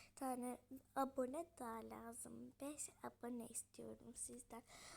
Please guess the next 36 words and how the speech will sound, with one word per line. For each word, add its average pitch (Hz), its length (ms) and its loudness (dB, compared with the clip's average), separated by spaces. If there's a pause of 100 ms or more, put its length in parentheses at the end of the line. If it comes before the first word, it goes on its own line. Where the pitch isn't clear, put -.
(160)
Otuz 269 360 -2
dokuz 311 320 0
abonemiz 269 760 -2
var. 269 120 -6 (340)
Kırk - 500 2
dört 370 300 0
abone 240 560 0 (100)
olsun 233 600 0
lütfen. - 500 -8 (440)
Ya 294 180 -2
da 330 120 0
kırk - 300 -6
beş 320 220 -2
ya 269 140 -2
da 269 140 0
kırk - 320 -6
dört. - 320 -10 (640)
Eğer 277 260 0
kırk - 300 -12
beş 311 200 0
ya 262 100 -4
da - 60 -6
kırk - 300 -10
dört 285 180 -2
abone - 220 -6 (220)
alırsa 277 440 0 (300)
söz 330 260 10
veririm, 269 560 0
bir 294 80 -2
tane 262 280 0
daha 262 140 2
Toka 254 380 -6
Life 247 240 -4
videosu - 380 -2
gelecek. 254 460 -4
<gasps> - 40 -8